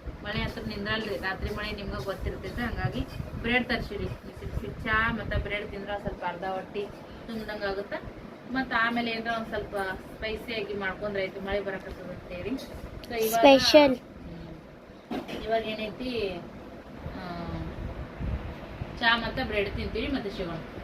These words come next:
Speaker 1: ಫ್ರೆಂಡ್ಸ, ಒಂಚೂರು ಅನ್ನ ಐತ್ರಿ, ಅನ್ನ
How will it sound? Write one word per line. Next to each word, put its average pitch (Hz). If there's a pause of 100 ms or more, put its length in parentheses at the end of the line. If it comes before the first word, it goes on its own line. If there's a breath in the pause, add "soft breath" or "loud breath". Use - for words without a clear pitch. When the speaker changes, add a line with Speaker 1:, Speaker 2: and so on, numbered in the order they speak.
(1000)
Speaker 1:
ಫ್ರೆಂಡ್ಸ, 247 (400)
ಒಂಚೂರು 214
ಅನ್ನ 208
ಐತ್ರಿ, 226
ಅನ್ನ 208